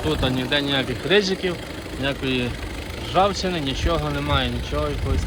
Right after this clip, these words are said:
пошкодженого, корозії, нічого. Видно, що не крутилося, і ця сторона, і ця сторона не крутилася. Він тут у нас на місці,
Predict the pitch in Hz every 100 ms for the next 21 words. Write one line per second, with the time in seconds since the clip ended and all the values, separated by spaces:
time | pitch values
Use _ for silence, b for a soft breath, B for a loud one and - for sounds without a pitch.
0 | 131 127 - 165 143 147 143 147 135 -
1 | - - - - - - - - - -
2 | - - - - 127 151 156 143 143 131
3 | - 123 127 127 127 110 - - - -
4 | - - - - - 135 127 123 117 127
5 | 117 110 - 170 190 170 175 165 - -
6 | - - 165 - 165 151 151 - - -
7 | - - - - - - - - - -
8 | 156 160 - 147 143 139 131 - - 120
9 | 117 113 117 131 131 127 120 - - -
10 | - - 117 156 196 -